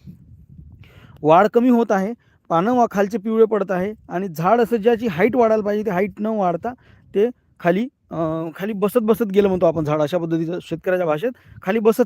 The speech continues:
चाललं म्हणते साहेब, झाड, झाड उठून नाही राहिलं. तर पहा, काय असते, ज्यावेळेस अति पाऊस येते ना, त्यावेळेस कॅटायन एक्सचेंज कॅपॅसिटी जी असते ना, ती कॅटायन एक्सचेंज कॅपॅसिटी कमी होऊन जाते आणि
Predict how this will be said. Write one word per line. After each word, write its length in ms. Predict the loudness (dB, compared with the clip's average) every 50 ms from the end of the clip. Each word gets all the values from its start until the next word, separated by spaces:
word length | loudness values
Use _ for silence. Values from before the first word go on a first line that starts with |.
| 0
चाललं 180 | 2 2 2 0
म्हणते 180 | 0 -2 -4
साहेब, 260 | -4 -2 -2 -2 -2 -2
झाड, 200 | -4 -4 -4 -2
झाड 200 | 0 0 0 0
उठून 260 | -2 -4 -2 -2 -2
नाही 140 | 0 -2 -4
राहिलं. 200 | -4 -8 -12 -18 _ _ _ _ _ _ _ _ _ _ _ _ -20 -20 -20 -20 -2 2
तर 100 | 2 4
पहा, 260 | 6 6 4 4 2 -2 -8 -16 -18 -20 -20 -20 -20 _ -20 -14 -2 2
काय 180 | 4 4 4
असते, 240 | 2 2 0 0 -2 -2 -4 -12 -20 -20 -20 -20 -20 -20 -20 -2 2
ज्यावेळेस 360 | 4 4 6 6 4 4 2
अति 200 | 0 -2 -2 -4
पाऊस 300 | -2 0 0 0 0 0
येते 140 | -2 -2 -4
ना, 100 | -4 -2
त्यावेळेस 200 | -2 -4 -4 -4
कॅटायन 340 | -4 -4 -2 -2 -2 -2
एक्सचेंज 280 | -2 -4 -6 -6 -8 -4 -2
कॅपॅसिटी 420 | -4 -2 -2 -4 -6 -6 -8 -4
जी 80 | 0 0
असते 220 | 0 0 -2 -6
ना, 80 | -8 -8
ती 300 | -10 -14 -18 -18 -12 -4
कॅटायन 300 | -4 -4 -2 -2 -4 -6
एक्सचेंज 240 | -6 -6 -8 -10 -8 -4
कॅपॅसिटी 380 | -4 -4 -4 -4 -6 -6 -8 -8
कमी 200 | -8 -6 -4 -2
होऊन 160 | -2 0 0
जाते 220 | 0 0 0 -4 -6 -8 _ _ _ _ -20 -20 -20 -20 -20 -20 -20 -20 _
आणि 320 | -2 2 2 2 2 2